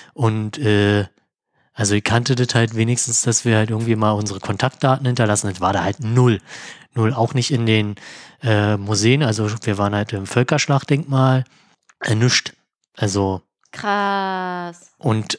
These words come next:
Speaker 1: dann noch in einem anderen Museum nischt. Nischt mit aus für, für 'n Arsch alles.
Speaker 2: Naja, aber jetzt haben sie ja die Quittung dafür bekommen.
Speaker 1: Genau, im Café auch nicht. Pff.
Speaker 2: No.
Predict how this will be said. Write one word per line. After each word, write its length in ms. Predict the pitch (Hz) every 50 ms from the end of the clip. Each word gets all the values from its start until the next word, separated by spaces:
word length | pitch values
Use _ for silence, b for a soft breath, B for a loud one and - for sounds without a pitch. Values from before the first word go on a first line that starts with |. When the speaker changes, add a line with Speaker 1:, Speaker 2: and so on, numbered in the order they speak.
| - -
Speaker 1:
dann 360 | - 113 104 104 104 104 104
noch 160 | 104 - -
in 80 | 110 101
einem 120 | 104 104
anderen 220 | 107 123 135 135
Museum 420 | 135 127 123 117 120 117 120 110 107
nischt. 320 | 110 110 - - - - - _ _ -
Nischt 260 | - 127 135 - - -
mit 140 | 110 92 78
aus 240 | 101 104 107 -
für, 320 | - - 104 101 95 98 95 - -
für 180 | - - 110
'n 40 | 101
Arsch 320 | 98 90 95 101 104 - -
alles. 200 | 110 92 92 90 - _ _ _ _ -
Speaker 2:
Naja, 380 | 262 294 294 320 330 330 330 311
aber 140 | 277 254 285
jetzt 220 | 277 277 262 262 262
haben 220 | 277 254 262 269
sie 80 | 247 247
ja 120 | 240 226
die 100 | 214 220
Quittung 420 | 214 - - 226 208 - 196 180 185
dafür 280 | 180 185 175 - - 170
bekommen. 160 | 160 165 - -
Speaker 1:
Genau, 280 | 135 110 104 104 104 110
im 120 | 113 101 98
Café 420 | - - 117 - - 113 110 107
auch 220 | 104 120 127 -
nicht. 340 | 160 143 143 - - - - _ - -
Pff. 160 | - - - _ _ _ _ _ _ _ _ _ _ _ _ _ _ -
Speaker 2:
No. 60 | 392